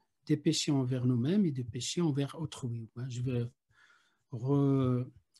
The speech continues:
modifier l'o-, l'ordre envers Dieu, envers autrui, envers nous-mêmes. Euh, envers Dieu, c'est, c'est ça le, le polythéisme. Pourquoi ? Que-, quelle est la logique de, de l'islam par rapport à ça ? Parce que, euh, Dieu nous a créés, c'est lui qui nous a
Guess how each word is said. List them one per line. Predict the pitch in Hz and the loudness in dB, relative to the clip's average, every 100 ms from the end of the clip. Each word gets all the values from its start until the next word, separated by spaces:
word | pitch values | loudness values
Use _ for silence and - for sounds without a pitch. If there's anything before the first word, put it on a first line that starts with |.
| - | 2
modifier | 143 147 151 135 | 4 4 4 4
l'o-, | 135 | 4
l'ordre | 123 175 185 131 127 | 4 4 4 -4 -6
envers | 143 131 127 127 123 | -4 -4 -2 -4 -2
Dieu, | 117 123 151 | -4 0 2
envers | 190 135 139 - _ | 2 2 -2 -6 _
autrui, | - - 170 | -12 0 2
envers | 180 139 135 185 | 4 2 0 0
nous-mêmes. | 143 147 117 101 - _ _ _ _ - _ _ _ _ _ - | 4 6 4 -2 -10 _ _ _ _ -20 _ _ _ _ _ 4
Euh, | 160 160 - | 6 6 6
envers | 175 202 151 | 8 8 6
Dieu, | 175 247 | 2 2
c'est, | - 175 156 | 2 2 2
c'est | - | 2
ça | 165 - 160 | -4 0 2
le, | 151 139 | 2 2
le | 139 | -2
polythéisme. | - 165 151 151 127 131 | 2 4 6 4 2 -2
Pourquoi ? | - 196 - 151 131 | -2 -2 0 -2 -2
Que-, | - 135 127 | -6 -6 -8
quelle | - 151 | -2 0
est | 143 | 2
la | 139 | 0
logique | 135 127 156 - 139 | -2 -2 -4 -4 -6
de, | 131 | -6
de | 120 | -4
l'islam | 127 123 151 175 | -4 -4 -2 -2
par | 170 131 | -2 -8
rapport | 123 117 | -8 -10
à | |
ça ? | 120 202 208 | -8 -6 -6
Parce | 147 - | -8 -10
que, | - 139 131 - - - _ _ _ | -4 -2 -4 -10 -20 -20 _ _ _
euh, | 143 143 143 - - | -16 -16 -16 -18 -8
Dieu | 123 170 202 | 2 6 6
nous | 170 139 | 6 2
a | 143 | -4
créés, | - 143 151 175 | -2 0 2 2
c'est | 135 - | -2 -4
lui | 135 156 | 0 0
qui | 156 | 0
nous | 143 | -2
a | 131 | -2